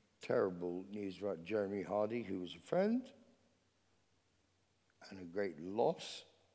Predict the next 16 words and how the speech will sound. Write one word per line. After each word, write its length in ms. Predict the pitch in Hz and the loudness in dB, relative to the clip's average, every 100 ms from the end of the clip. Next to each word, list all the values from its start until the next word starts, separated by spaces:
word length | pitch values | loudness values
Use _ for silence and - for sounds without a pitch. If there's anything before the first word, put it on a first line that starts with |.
| _ _ _ _ _ _ _ _ _ _ _ _ _ _ _ _ _ _ _ _ _ _ _ _ _ _ _ _ _ _ _ _ - - - _ _ _ _ _ _ _ _ _ _ _ | _ _ _ _ _ _ _ _ _ _ _ _ _ _ _ _ _ _ _ _ _ _ _ _ _ _ _ _ _ _ _ _ -20 -20 -20 _ _ _ _ _ _ _ _ _ _ _
Hmm, 240 | 135 113 101 - - | 0 0 -2 -8 -6
and 160 | 117 104 | 2 2
I 80 | |
did 280 | 101 104 104 | 2 -2 -2
improv 440 | 113 110 98 107 98 | -2 -2 -2 -2 -2
with 160 | 85 | -4
him 200 | 151 131 - - | -2 -4 -6 -6
long 340 | 117 139 139 - - - _ _ _ _ - _ _ 208 190 - - _ _ _ _ 117 | 4 4 4 -4 -16 -20 _ _ _ _ -20 _ _ -16 -16 -16 -20 _ _ _ _ 0
mm, 460 | 135 131 113 101 | 2 2 0 -4
time 220 | - 127 113 | 0 2 4
ago. 220 | 104 110 | 4 4
He 360 | 101 113 107 101 95 | 2 0 -2 -2 0
died 280 | 120 113 113 | 2 4 2
on, 240 | 107 101 95 | 0 -2 -2
uh, 560 | 104 101 98 95 98 - - | 0 2 2 0 -2 -4 -4
Friday. 360 | - 120 120 | 2 4 4